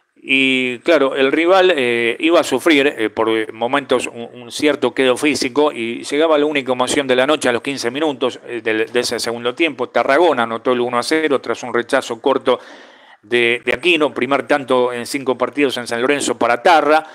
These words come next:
Y, y uno pensaba que San Lorenzo con la diferencia, bueno, se iba a animar, iba a tomar confianza, iba a apabullar al rival, pero totalmente errado fue ese, eh, pensamiento, o, o, o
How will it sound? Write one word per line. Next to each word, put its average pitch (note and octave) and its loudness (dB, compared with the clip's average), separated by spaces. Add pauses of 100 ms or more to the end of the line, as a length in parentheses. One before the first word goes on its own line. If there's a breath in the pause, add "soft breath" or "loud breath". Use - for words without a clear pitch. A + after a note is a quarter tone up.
(540 loud breath)
Y, E3 -4
y F#3 2
uno G3 4
pensaba D#3 4
que C3 2
San B2 -2
Lorenzo C3+ 0
con A#2+ 2
la A#2+ 4
diferencia, C3 0
bueno, A2 0
se A#2+ 0
iba B2 4
a A#2+ 4
animar, C#3 4
iba A#2 2
a A2+ -2
tomar A#2 -2
confianza, B2+ 2
iba D3+ 4
a B2 6
apabullar A#2+ 0
al A#2+ 2
rival, C#3+ 2
pero D3+ 0
totalmente C3 -4
errado B2+ 2
fue B2 -2
ese, A#2 -4 (640 loud breath)
eh, A2 -2
pensamiento, C3+ 0
o, A#2 -4
o, A#2+ -6
o - -10